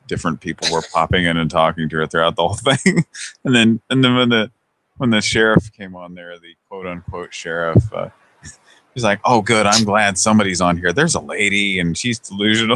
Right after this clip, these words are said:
<laughs> And then the next thing is, "Well, I don't even know who the fuck you are."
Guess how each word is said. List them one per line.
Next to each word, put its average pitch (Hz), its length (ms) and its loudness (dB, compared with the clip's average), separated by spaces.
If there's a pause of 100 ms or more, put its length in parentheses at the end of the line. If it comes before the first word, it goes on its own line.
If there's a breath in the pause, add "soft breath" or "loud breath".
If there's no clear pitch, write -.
<laughs> - 100 -10
And - 680 -4
then 160 120 6
the 147 80 4
next 139 300 2
thing 131 220 4
is, 101 340 -2 (260 soft breath)
"Well, 131 140 4
I 214 40 4
don't 269 180 6
even 185 180 4
know 233 160 6
who 285 180 6
the 156 100 4
fuck 311 460 0
you 277 320 2
are." 147 380 6